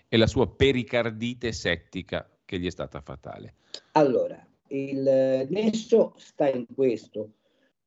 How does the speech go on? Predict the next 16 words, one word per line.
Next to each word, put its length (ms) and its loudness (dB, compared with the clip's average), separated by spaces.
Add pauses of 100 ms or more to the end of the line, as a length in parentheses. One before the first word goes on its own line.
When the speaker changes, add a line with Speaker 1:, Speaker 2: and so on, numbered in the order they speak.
Speaker 2:
che 120 -2
le 100 4
radioterapie 760 2
ad 180 -6
altissimo 640 -4
dosaggio 600 4
distruggono 500 -2
il 80 0
sistema 320 0
immunitario 680 2
e 80 -14
che 180 -18
quindi 300 -2
se 300 -14
tu 80 -6
becchi 580 2